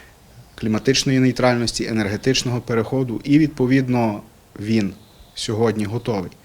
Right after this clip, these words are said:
вчити студентів, готувати кадри для міста, області,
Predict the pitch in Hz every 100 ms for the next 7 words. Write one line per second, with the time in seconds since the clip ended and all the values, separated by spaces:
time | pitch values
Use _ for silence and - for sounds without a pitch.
0 | - - - - _ - - 135 123 101
1 | 92 - - - 117 135 165 165 110 110
2 | 117 113 107 - 113 98 98 95 101 98
3 | 90 87 147 165 - 143 139 - 123 127
4 | 127 110 - 113